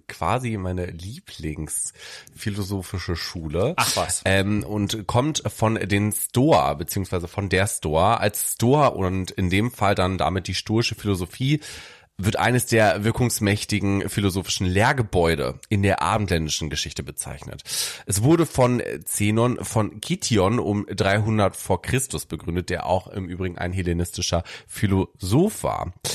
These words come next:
Speaker 2: Mhm.
Speaker 1: Ähm, der Name Stoa geht auf eine, auf eine Säulenhalle auf der Agora, dem Marktplatz von Athen zurück,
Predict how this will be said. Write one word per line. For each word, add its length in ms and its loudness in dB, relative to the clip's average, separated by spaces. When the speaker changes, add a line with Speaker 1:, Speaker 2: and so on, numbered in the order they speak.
Speaker 2:
Mhm. 280 -4
Speaker 1:
Ähm, 680 4
der 260 2
Name 500 2
Stoa 640 4
geht 380 -2
auf 260 -2
eine, 800 4
auf 180 -8
eine 200 0
Säulenhalle 1080 2
auf 320 2
der 460 4
Agora, 840 2
dem 200 2
Marktplatz 520 0
von 220 -2
Athen 400 0
zurück, 400 -2